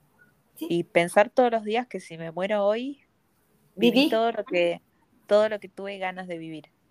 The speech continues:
Speaker 1: Hice todo lo que se me pasó por la cabeza que quería hacer.
Speaker 2: Sí. Y, eh, esa sensación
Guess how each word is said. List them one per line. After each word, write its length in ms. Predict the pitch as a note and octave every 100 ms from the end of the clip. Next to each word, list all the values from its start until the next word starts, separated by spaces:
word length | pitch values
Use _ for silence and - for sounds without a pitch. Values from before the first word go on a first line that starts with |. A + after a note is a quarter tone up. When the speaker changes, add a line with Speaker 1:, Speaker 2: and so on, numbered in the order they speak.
| _ _ _ _ _ _ - - -
Speaker 1:
Hice 240 | A#3+ B3+
todo 340 | B3 C4 C4+ C4+
lo 80 |
que 80 | C4+
se 120 | C4+
me 100 | B3
pasó 240 | A#3 A3+ B3
por 80 | B3+
la 140 | B3+
cabeza 480 | A3+ A3 C#4 C#4+ F#4 A4 -
que 400 | D4+ D4 C#4 C#4+ _
quería 300 | - B3+ C4
hacer. 420 | B3+ - F3+ D#3+ - _ _ _ _ _ _ _
Speaker 2:
Sí. 240 | - F3+ - _ _ _ _ _
Y, 160 | - G#3+
eh, 120 | F#3+ _ - -
esa 240 | B3 D#4
sensación 600 | D4+ A#3+ A3+ G#3 - C#4